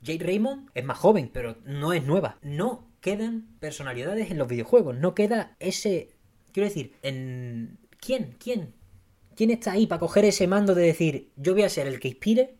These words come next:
a las futuras generaciones"? Porque al final, Toyama, por ejemplo, habla en su documental que os he recomendado, más, más que documental, es entrevista, charlet-, charleta, pero habla de cómo Mikami, sin haber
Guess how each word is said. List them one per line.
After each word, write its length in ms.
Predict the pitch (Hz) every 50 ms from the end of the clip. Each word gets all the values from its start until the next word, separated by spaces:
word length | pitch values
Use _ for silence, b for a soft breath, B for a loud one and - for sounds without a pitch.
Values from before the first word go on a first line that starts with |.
| _ -
a 80 | 127 123
las 120 | 120 -
futuras 320 | - 123 117 123 - 98
generaciones"? 640 | - 165 147 135 120 107 - 269 294 262 151 113 - _ _ _
Porque 180 | - 151 143 151
al 80 | 143 135
final, 360 | 131 139 175 214 240 233 b b b b b b _ -
Toyama, 340 | 127 120 131 170 208 226 214
por 120 | 196 165
ejemplo, 420 | 147 - 175 190 190 - 220 180 165
habla 160 | 170 180 175
en 80 | 160
su 140 | - - 165
documental 580 | 151 147 151 143 135 127 120 - 156 151 151 135
que 120 | - 151 139
os 80 | 127
he 40 | 147
recomendado, 520 | 147 143 - 143 135 123 123 160 208 226 B B B B B _ 208 - - _ _ -
más, 180 | 196 202 214
más 100 | - -
que 80 | - 143
documental, 460 | - 123 131 123 113 110 127 143 151
es 260 | 135 117 101 101 98 - - -
entrevista, 480 | - 113 - 101 113 185 208 - 139 -
charlet-, 380 | - 117 110 135 175 170 - - _ _
charleta, 460 | - - 117 139 170 196 160 - 110 - _ _
pero 220 | - 147 139 135 143
habla 320 | 185 208 226 247 247 B B B _
de 160 | 160 156 147
cómo 180 | - 175 208 233
Mikami, 540 | 214 175 160 - 160 170 196 220 240 220 - -
sin 240 | - - - 160 143
haber 420 | 131 131 151 190 220 190 - -